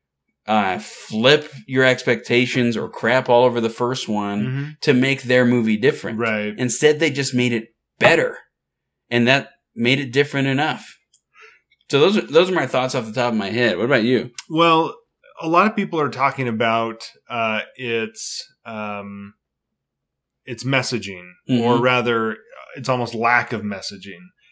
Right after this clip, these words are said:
Speaker 2: That it was just
Speaker 1: Yeah, ovo-, overt cultural messaging, maybe.
Speaker 2: Right.
Speaker 1: Yeah.
Speaker 2: That it was just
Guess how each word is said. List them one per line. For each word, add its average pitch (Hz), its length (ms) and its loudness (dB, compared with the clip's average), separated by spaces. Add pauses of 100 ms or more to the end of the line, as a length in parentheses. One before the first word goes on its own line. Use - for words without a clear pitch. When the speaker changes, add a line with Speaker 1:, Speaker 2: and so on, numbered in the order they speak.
(160)
Speaker 2:
That 127 100 0
it 131 80 0
was 120 240 -4
just 135 160 -2
Speaker 1:
Yeah, 135 240 6
ovo-, 120 440 4 (140)
overt 123 500 0 (340)
cultural 123 460 0
messaging, 92 520 -10
maybe. 160 320 -6
Speaker 2:
Right. 147 300 4
Speaker 1:
Yeah. 104 440 0
Speaker 2:
That 127 140 -2
it 135 60 0
was 123 200 -4
just 147 440 -4